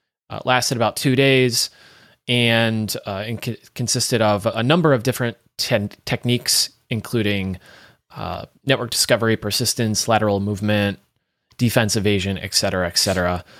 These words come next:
Uh, during the post-exploitation phase, there was a number of, uh, familiar faces, <laughs> we'll say, including R D P, W M I, Mimikatz, W M I exec, Sharphound even. So,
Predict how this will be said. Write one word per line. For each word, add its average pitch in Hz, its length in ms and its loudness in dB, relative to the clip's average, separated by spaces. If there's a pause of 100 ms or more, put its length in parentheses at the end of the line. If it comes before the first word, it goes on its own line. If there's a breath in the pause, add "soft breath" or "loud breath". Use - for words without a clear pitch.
(280 loud breath)
Uh, 95 280 -8 (180)
during 131 560 2 (220)
the 123 40 0
post-exploitation 147 1160 0
phase, 170 400 2
there 127 120 2
was 120 140 0
a 123 60 -2
number 120 340 2
of, 117 540 0
uh, 95 240 -18 (340)
familiar 131 480 0
faces, 123 560 -2
<laughs> - 40 -12
we'll 165 180 2
say, 156 400 2 (360 loud breath)
including 139 400 2
R 110 140 2
D 110 120 -2
P, 156 460 2 (220 soft breath)
W 110 220 -2
M 110 100 -2
I, 123 300 2
Mimikatz, 120 920 2 (340 soft breath)
W 123 200 2
M 123 60 0
I 117 160 4
exec, 110 540 0
Sharphound 120 720 0
even. 113 640 -2 (400 loud breath)
So, 101 600 0